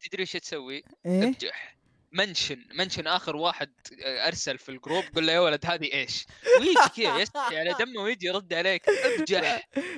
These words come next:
Speaker 2: لا، لا يا
Speaker 1: ابجح،
Speaker 2: أخي،
Speaker 1: خذ
Speaker 2: أنا
Speaker 1: راحتك.
Speaker 2: أرحمهم يا أخي،
Speaker 1: لا
Speaker 2: لأن شو
Speaker 1: والله صدق، والله إنهم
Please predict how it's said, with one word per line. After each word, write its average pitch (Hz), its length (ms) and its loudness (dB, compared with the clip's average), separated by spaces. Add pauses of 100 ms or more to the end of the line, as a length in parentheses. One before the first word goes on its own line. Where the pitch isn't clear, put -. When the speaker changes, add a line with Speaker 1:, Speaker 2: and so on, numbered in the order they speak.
(100)
Speaker 2:
لا، 214 60 0
لا 254 260 6
يا 156 300 4
Speaker 1:
ابجح، 160 80 -4
Speaker 2:
أخي، 180 180 4
Speaker 1:
خذ 208 80 8
Speaker 2:
أنا 226 300 8
Speaker 1:
راحتك. 190 180 4
Speaker 2:
أرحمهم 190 280 4
يا 170 160 2
أخي، 165 220 -6
Speaker 1:
لا 165 80 -4
Speaker 2:
لأن 254 160 4
شو 226 120 4
Speaker 1:
والله 240 220 0
صدق، 208 340 -6
والله 254 320 0
إنهم 185 640 -8